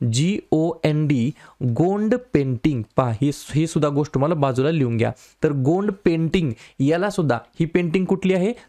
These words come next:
तर मध्य प्रदेश राज्यातील. तर या मध्य प्रदेश राज्यातील गोंड पेंटिंगला सुद्धा जीआय टॅग मिळालेला आहे. पुढचा प्रश्न, प्रश्न क्रमांक चौदावा, कोणत्या राज्यातील किंवा केंद्रशासित प्रदेशातील बनारस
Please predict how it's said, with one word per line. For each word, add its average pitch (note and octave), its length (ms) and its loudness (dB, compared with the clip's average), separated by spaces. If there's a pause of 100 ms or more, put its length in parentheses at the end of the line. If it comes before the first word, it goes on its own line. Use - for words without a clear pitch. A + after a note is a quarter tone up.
(120)
तर D#3+ 40 2
मध्य D3+ 320 0
प्रदेश F#3+ 280 0
राज्यातील. A#2 520 0 (280)
तर C#3+ 60 2
या E3 220 0
मध्य D#3 340 0
प्रदेश F#3 260 -2
राज्यातील C#3 520 0 (300)
गोंड F#3 400 2 (140)
पेंटिंगला D#3 440 0
सुद्धा D3+ 240 0
जीआय C3 360 0
टॅग E3 200 -2
मिळालेला B2+ 480 2
आहे. A#2 240 -2 (260)
पुढचा C3+ 220 0
प्रश्न, D#3+ 240 -2
प्रश्न D3 260 -4
क्रमांक D3 340 -2
चौदावा, D#3 480 0 (400)
कोणत्या E3+ 400 0
राज्यातील F3 580 0
किंवा F3+ 160 0
केंद्रशासित E3+ 640 0
प्रदेशातील D3+ 580 0
बनारस D#3+ 680 0